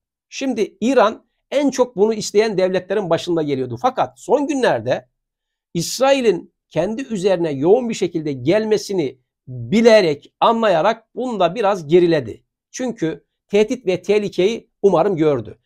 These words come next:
Önce İran'ı çıkaracaklar, sonra Türkiye'yi çıkaracaklar. Kalıcı olanlar Amerika, Rusya, İsrail. Çünkü bu üçünün arasında daha önce de belirttiğim gibi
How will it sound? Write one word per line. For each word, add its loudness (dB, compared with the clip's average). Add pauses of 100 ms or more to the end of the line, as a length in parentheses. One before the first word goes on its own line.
(200)
Önce 4
İran'ı 2
çıkaracaklar, -4 (460)
sonra 4
Türkiye'yi 0
çıkaracaklar. -6 (240)
Kalıcı 0
olanlar 2
Amerika, -2
Rusya, -2
İsrail. -2 (140)
Çünkü -6
bu -8
üçünün -6
arasında -4
daha -2
önce -4
de -8
belirttiğim -2
gibi -4